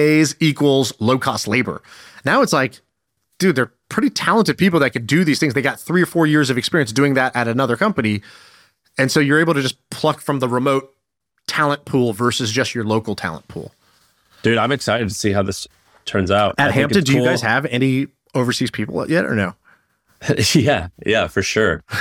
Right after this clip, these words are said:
Speaker 2: We
Speaker 1: <laughs>
Speaker 2: have, like, the guy who made our website is overseas and he's on staff. We have our accounting folks that, who, like, the, they, they're called Fuel Finance.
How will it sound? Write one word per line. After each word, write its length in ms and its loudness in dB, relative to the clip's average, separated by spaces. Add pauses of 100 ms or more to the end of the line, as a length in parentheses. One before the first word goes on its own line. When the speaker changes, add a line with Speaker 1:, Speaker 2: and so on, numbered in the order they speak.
(160)
Speaker 2:
We 140 4
Speaker 1:
<laughs> 100 2
Speaker 2:
have, 300 -4
like, 220 -2
the 280 -6
guy 360 -2
who 500 0
made 300 0
our 160 0
website 500 0
is 140 -2
overseas 540 0
and 100 -2
he's 160 0
on 160 0
staff. 560 -2
We 200 0
have 500 -2 (120)
our 440 2
accounting 680 -2
folks 580 -4
that, 180 0
who, 180 2
like, 260 0 (720)
the, 580 -2
they, 260 -2
they're 160 0
called 220 -2
Fuel 280 2
Finance. 580 -4